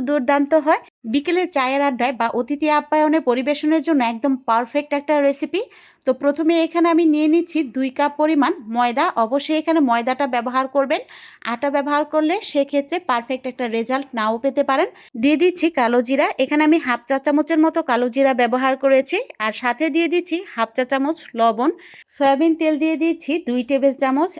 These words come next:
এখন তেলটা দিয়ে হাতের সাহায্যে খুব ভালো করে একটু মেখে নিচ্ছি। ময়দার সাথে তেলটাকে খুব ভালো করে মেখে এইভাবে একটু মুঠ করে দেখতে পারেন। যদি এই রকম শক্ত একটা মুঠ করা যায় আর এইরকম প্রেস করলেই ভেঙে যায়, তাহলে বুঝতে পারবেন একদম পারফেক্টলিভাবে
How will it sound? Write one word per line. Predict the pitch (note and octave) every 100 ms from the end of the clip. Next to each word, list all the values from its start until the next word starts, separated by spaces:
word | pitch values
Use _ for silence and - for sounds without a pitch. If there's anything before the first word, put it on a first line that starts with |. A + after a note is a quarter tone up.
| -
এখন | A#3+ D#4 D4
তেলটা | C4 C4 C#4 C4+
দিয়ে | D4 F4
হাতের | B3 B3 C4
সাহায্যে | C#4 C4 D4+ D#4
খুব | D#4 C4+ A3
ভালো | A3 A#3 A#3+
করে | C4
একটু | C4 C#4 C4
মেখে | A#3+ A#3+ C4
নিচ্ছি। | C4+ C4+ F#4 A#4 - A#3
ময়দার | B3+ C4 D4+ D4+
সাথে | D#4 F4 F4+
তেলটাকে | C#4+ B3+ C4 D#4+ -
খুব | D4+ B3 A#3
ভালো | A#3 B3+ C#4
করে | D4 C#4
মেখে | C#4 C4+ F4 G4+ C4
এইভাবে | B3+ B3+ C4 C#4+
একটু | D4+ B3+
মুঠ | B3 A#3+
করে | C#4 C#4 C4+
দেখতে | C#4 C#4+ C#4
পারেন। | C4 D#4+ A#4 C4
যদি | C4 C4 D#4 A#3+
এই | B3+ C4
রকম | C#4 D4+ D#4+ F4
শক্ত | C4+ B3 - C#4 C#4 A#3+
একটা | A#3+ C4 A#3
মুঠ | A3+ -
করা | C#4+ D4
যায় | B3 D4 - - - -
আর | G#3+ A#3
এইরকম | B3+ C#4+ D4+
প্রেস | C4 C4 -
করলেই | D4 C#4+ D4
ভেঙে | C4 C#4 D4
যায়, | B3 B3+ A#3+
তাহলে | A#3 C4 C4+ A#3
বুঝতে | B3+ D4
পারবেন | D4 C#4+ C#4+ B3 D#4 - - A3+
একদম | A3+ A3 C#4 C4
পারফেক্টলিভাবে | B3+ A#3+ B3+ C4+ C4+ C4 B3+